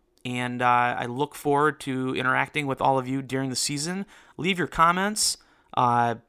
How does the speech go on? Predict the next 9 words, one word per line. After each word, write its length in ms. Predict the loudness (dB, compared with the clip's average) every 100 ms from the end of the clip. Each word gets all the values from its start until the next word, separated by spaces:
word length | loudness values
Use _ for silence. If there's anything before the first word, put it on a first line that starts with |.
| -4
post, 400 | -2 0 -4 -14 -12
you 120 | -6
know, 80 | -6
stuff, 460 | 2 4 2 -2 -8 -2
uh, 360 | 2 2 0 -2 -6 -6
<laughs> 260 | -20 _ -4
retweet, 520 | -4 -4 -6 -6 -8 _ -4
like, 640 | 0 0 -2 -12 -20 -20 -6
uh, 300 | -2 0